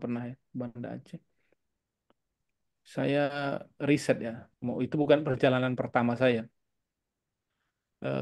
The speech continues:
ke Banda Aceh. Cuman kemarin saya penelitian, sekaligus ya jalan-jalan lah, bawa anak. Nah, karena bawa anak, saya ikut nonton di video proses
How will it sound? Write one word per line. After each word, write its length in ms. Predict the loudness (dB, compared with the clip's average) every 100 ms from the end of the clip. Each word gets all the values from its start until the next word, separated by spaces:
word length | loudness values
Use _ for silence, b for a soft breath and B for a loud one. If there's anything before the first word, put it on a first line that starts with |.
| -4
ke 60 |
Banda 320 | -2 0 0 0
Aceh. 160 | 0
Cuman 240 | 4 4 6
kemarin 280 | 6 6 6
saya 560 | 6 4 4 0 -4 -8 -14 -4
penelitian, 720 | -2 0 2 2 2 0 -6 _ _
sekaligus 480 | -14 -2 0 0 2
ya 100 | 2 2 -2
jalan-jalan 560 | 0 0 2 4 4 4 0
lah, 80 | -6 -4
bawa 160 | 0 2 2
anak. 200 | -2 -4 _ _ _ _ _ _ _ _ _ _ _ _ -6
Nah, 120 | -6 -4
karena 220 | 0 4 8
bawa 140 | 8 8
anak, 180 | 6 2 2
saya 160 | 4 4 4
ikut 240 | 0 0
nonton 400 | 0 0 2 0 0 -2
di 180 | 0 0 2
video 720 | 0 4 4 6 4 2 -2 _ _ _ _ _ _ _
proses 520 | 0 0 0 4 4